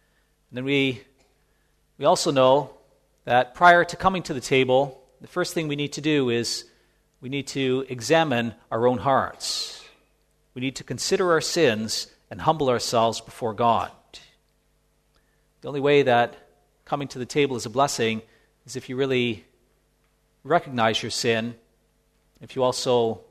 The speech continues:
bring those things before the Lord, you humble yourself before God because of those sins, then you really need to trust that God will forgive those sins for the sake of his Son, our Lord Jesus Christ. Maybe I could ask you, did you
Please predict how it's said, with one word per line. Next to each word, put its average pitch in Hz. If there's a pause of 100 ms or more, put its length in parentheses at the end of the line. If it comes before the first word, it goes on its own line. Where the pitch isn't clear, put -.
(380)
bring 160
those 139
things 131
before 156
the 135
Lord, 113
you 107
humble 165
yourself 131
before 123
God 117
because 123
of 123
those 107
sins, 110 (460)
then 135
you 139
really 185
need 160
to -
trust - (200)
that 127
God 120
will 165
forgive 160
those 110
sins 107 (180)
for -
the 107
sake -
of 113
his 110
Son, 113
our -
Lord 110
Jesus 95
Christ. - (1700)
Maybe 147
I 151
could 151
ask 151
you, 123
did 120
you 127